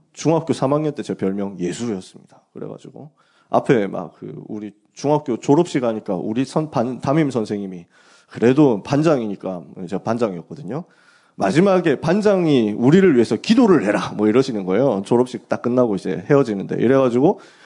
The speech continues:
그때는 제가 복음 알았거든요. 이렇게 해가지고 막 "그래, 왕선자 제사장 기도해야 되겠다." 이러면서 막 나가가지고 뚜벅뚜벅 앞으로 이제 기도하려고 나가니까 애들이 다 하는 얘기가, "오, 예수," 뭐 이랬다니까요. 그래서 저는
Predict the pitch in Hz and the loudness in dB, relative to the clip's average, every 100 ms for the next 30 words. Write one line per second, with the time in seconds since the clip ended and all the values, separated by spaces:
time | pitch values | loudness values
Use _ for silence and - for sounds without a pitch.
0 | _ 247 269 262 214 - 123 135 143 147 | _ -4 0 2 2 2 2 2 2 4
1 | 120 101 - 95 87 90 98 107 113 92 | 2 0 -2 -4 -6 -6 -2 -2 -4 -6
2 | 92 - 90 - - - - - 95 - | -8 -14 -20 -20 -20 -20 -20 -16 -12 -8
3 | 95 92 107 95 101 - 101 110 107 - | -8 -4 -4 -4 -6 -6 -4 -2 -4 -6
4 | 101 92 87 85 - 92 113 120 98 90 | -6 -6 -8 -10 -4 2 2 2 -2 -6
5 | 87 - _ _ _ - 107 127 165 180 | -12 -16 _ _ _ -4 0 2 4 2
6 | 170 147 190 233 240 240 220 202 - 180 | 0 0 2 2 2 2 2 2 2 2
7 | 135 131 220 202 170 185 175 120 113 180 | 2 0 0 2 4 4 4 2 2 2
8 | 247 247 202 392 - 156 208 220 123 120 | 0 0 0 0 2 2 4 0 -6 -4
9 | 196 214 139 139 - 98 131 180 208 190 | -2 0 0 -2 -2 2 6 6 6 4
10 | 143 120 135 - 202 202 156 113 165 147 | 4 4 4 2 0 2 4 6 4 2
11 | 98 107 143 - - _ _ _ _ _ | 2 2 2 0 -8 _ _ _ _ _
12 | _ _ _ - 202 202 165 131 139 110 | _ _ _ 2 2 4 4 6 6 4
13 | 110 147 185 151 131 98 95 | 2 2 4 4 4 -2 -8